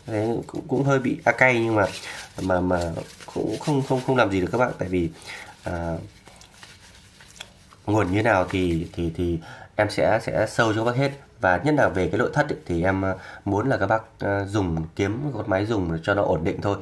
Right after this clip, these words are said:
Chứ còn về ngoại hình thì bác nào chấp nhận được thì mua nhé. Chứ không phải là, là các bác cố gắng để mà mua. Nói chung là anh em nào cũng thế thôi. Các bác, ờ, thấy thích hoặc thấy yên tâm thì hãy mua. Đấy. Thì đây là cái phần, ờ, lắp lưng. Thì cái phần lắp lưng này nó đương nhiên là, là, là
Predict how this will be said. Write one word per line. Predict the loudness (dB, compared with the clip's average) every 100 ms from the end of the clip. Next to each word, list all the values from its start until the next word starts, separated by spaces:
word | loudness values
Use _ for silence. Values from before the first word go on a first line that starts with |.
| -8 -18 -8
Chứ | -2
còn | 0 0
về | 0 0
ngoại | 0 0
hình | 0 -2
thì | 0
bác | 2
nào | 2 2
chấp | 0 0
nhận | 0
được | -2 -4
thì | -4
mua | 0 0
nhé. | 0 -4 -8 -20 -4
Chứ | -2 0
không | -2 -2
phải | 0 0
là, | 0 -2 -6 -14 -18 -8
là | -6 -4
các | 0
bác | 0 0
cố | 0
gắng | 2 2
để | 0
mà | 0
mua. | 2 0 -4 -18 -10 -2
Nói | -2
chung | 2
là | 4 2 2
anh | -2 0
em | 0
nào | 0
cũng | -2
thế | -2
thôi. | -2 -4 -12 -18 -20 -12 -2
Các |
bác, | 0 0 0
ờ, | -2 0
thấy | 0 0 -2
thích | -6 -8 -12
hoặc | -8 0
thấy | 2
yên | 2 2
tâm | 0 0
thì | -2
hãy | -2 0
mua. | 0 -2 -6 -20 -20 -8
Đấy. | -2 -2 -2 -18 -20 -20 -6
Thì | 0
đây | 2 4
là | 2 2
cái | 2 2
phần, | 2 0 4
ờ, | 4 4 0 -2
lắp | 0
lưng. | 2 0 -2
Thì | -4
cái | -2
phần | -2
lắp | 0
lưng | 0 2
này | 0 0 -6 -14 -20 -16 -4
nó | 0 2
đương | 2
nhiên | 0 2
là, | 4
là, | 4 2
là | 2 2 2